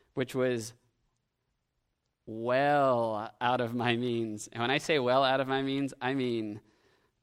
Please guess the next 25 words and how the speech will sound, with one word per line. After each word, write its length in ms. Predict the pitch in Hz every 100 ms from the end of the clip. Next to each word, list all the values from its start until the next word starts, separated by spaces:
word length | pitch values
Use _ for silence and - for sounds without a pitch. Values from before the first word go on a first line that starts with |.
| _
sleeping 320 | - 147 139 127
on 100 | 120
the 60 |
couch. 600 | - 127 120 - - - - _ -
<laughs> 100 | 233 - 233 -
Well 360 | 127 127 127 123
out 220 | 117 120
of 100 | 113
my 160 | 120
means. 420 | 117 113 107 113 - _ - _
If 120 | - 127
I'm 140 | 139
being 300 | 147 170 170
honest, 640 | 139 147 165 139 135 - _ _ _ _ -
I 140 | 143
wanted 300 | 180 185 180
to 100 | 156
make 220 | 156 151
this 180 | 156 139
purchase 500 | - 135 127 160 -
and 140 | 123
obtain 460 | 120 - 123 127 135
this 180 | 123 -
piece 280 | - 135
of, 120 | -